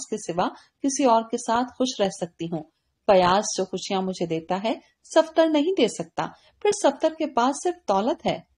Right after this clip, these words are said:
ना किरदार है, ना अखलाक। सोसाइटी में किसी ना किसी के साथ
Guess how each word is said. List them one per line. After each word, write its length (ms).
ना 100
किरदार 580
है, 120
ना 80
अखलाक। 440
सोसाइटी 560
में 140
किसी 260
ना 100
किसी 280
के 140
साथ 280